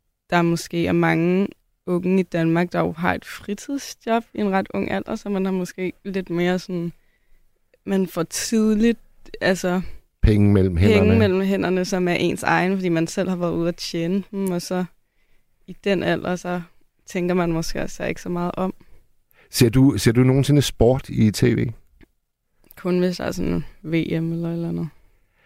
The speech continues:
Speaker 2: Har du så lagt mærke til, øh, når der er reklamepauser, hvor mange af de reklamer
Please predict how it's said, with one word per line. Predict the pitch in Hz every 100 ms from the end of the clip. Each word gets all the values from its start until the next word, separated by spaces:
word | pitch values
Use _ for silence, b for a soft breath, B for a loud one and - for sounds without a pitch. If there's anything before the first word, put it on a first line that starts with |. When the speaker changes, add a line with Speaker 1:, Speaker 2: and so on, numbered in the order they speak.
| b -
Speaker 2:
Har |
du | 104
så | 147
lagt | 131 110
mærke | 107 117
til, | - 123 113
øh, | 101 95 98
når | 92
der | 90
er | 85
reklamepauser, | 92 107 117 127 107 92 - 98
hvor | 92 101 98
mange | 95 92 107 135 -
af | 95
de | 117 110
reklamer | 98 - 98 95 104 123